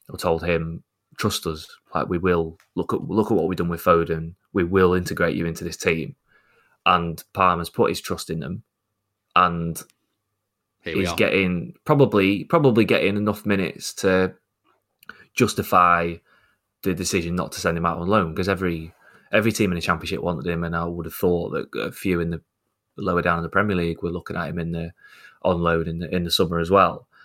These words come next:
Speaker 1: Um, and the, yeah, there are a few games that you can look at in the next few weeks, like Leipzig away. Now they've,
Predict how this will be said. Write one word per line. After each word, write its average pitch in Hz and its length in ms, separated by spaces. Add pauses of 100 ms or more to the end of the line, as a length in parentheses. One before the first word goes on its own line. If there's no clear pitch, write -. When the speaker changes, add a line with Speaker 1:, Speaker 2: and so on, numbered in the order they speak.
(440)
Speaker 1:
Um, 90 680 (440)
and 123 140
the, 147 80
yeah, 147 200
there 127 140
are 151 40
a 147 40
few 175 180
games 143 340
that - 80
you - 60
can 107 180
look 110 200
at 92 300
in 95 100
the 98 60
next 82 200
few 92 140
weeks, 90 280
like 69 100
Leipzig 98 420
away. 92 240
Now 90 220
they've, 85 200